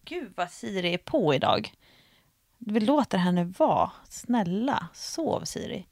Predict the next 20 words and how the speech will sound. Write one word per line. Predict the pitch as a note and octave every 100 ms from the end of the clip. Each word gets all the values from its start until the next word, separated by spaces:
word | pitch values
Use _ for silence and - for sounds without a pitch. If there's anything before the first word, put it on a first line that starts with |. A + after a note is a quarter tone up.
| _ - - - - -
Ehm, | G#3 A3 G#3+ G#3+ A3 - - - _ - - -
det | - B3+
har | C#4
blivit | A#3+ C#4+ B3+
lite | C4+ A#3+
stökigt | C4+ - C4+ A3+ - A#3+ C4 - - - - -
runt, | G#3+ G3 F#3+ F3+ -
eh, | F3 E3+ E3+
vårt | E3+ D#3+ -
utegym. | E3 D#3+ D3+ D3+ A3
Eh, | C4+ - A2+ F3 F3+ D#3
det | D3+ F3
är |
ganska | E3 D3+ - D#3
mycket | C#3+ - D#3+ C#3+ A#2+ F2+ E2+ C#2 E2
knark | - E3 D3 D3+ -
och | D#3 D3 C#3 C3+ G#2+ D3
våld | D3+ C#3+ C3+
och | A#2+ G#2 -
sådär. | - D#3 A#3+